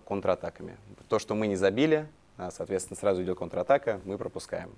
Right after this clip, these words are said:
потому что где-то не успевали защитники, первый матч в сезоне, плюс на улице было холодно, новый стадион, у всех эмоции, и, соответственно, из двадцати моментов, которые мы создали около ворот Браги, мы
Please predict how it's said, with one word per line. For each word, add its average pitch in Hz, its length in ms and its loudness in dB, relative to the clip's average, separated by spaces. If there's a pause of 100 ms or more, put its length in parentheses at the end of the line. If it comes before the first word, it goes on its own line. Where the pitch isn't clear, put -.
потому 82 240 -10
что 82 360 -6
где-то 92 320 -4
не 90 60 -4
успевали 87 280 -2
защитники, 117 500 -4
первый 90 240 0
матч 85 180 -6
в - 20 -18
сезоне, 120 420 0 (360)
плюс 95 180 -4
на 92 80 2
улице 90 240 -2
было 85 120 -4
холодно, 117 680 4
новый 92 240 0
стадион, 127 580 2 (100)
у 87 60 -14
всех 87 260 -4
эмоции, 107 580 -4 (140)
и, 107 320 -10
соответственно, 90 680 -8 (680)
из 120 120 0
двадцати 147 300 4
моментов, 123 360 4
которые 104 240 0
мы 104 60 -4
создали 101 380 4
около 90 440 0
ворот 92 220 2
Браги, 110 460 4
мы 90 560 -4